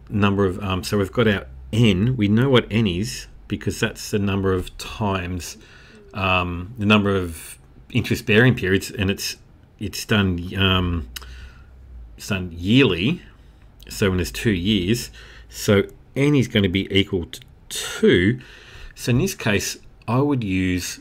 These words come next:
solve. So let's bring the solve equation up. Okay, so here is the solve equation you, you could put into your calculator.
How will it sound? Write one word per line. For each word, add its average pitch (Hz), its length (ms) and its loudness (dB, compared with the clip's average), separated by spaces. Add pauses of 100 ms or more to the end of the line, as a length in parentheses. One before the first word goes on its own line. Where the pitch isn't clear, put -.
(120)
solve. 87 840 -4
So - 160 -6
let's 113 360 -6
bring 104 480 0 (380)
the 90 180 -4
solve 95 480 -2
equation 85 560 -4 (140)
up. - 300 -8 (1400)
Okay, 98 240 0
so - 180 -2
here 180 280 0
is 117 360 0
the 98 160 0
solve 98 440 0
equation 87 540 -4
you, 87 200 -6
you 95 100 -6
could - 180 -8
put 95 160 -6
into 80 140 -4
your 85 120 -6
calculator. 98 680 -6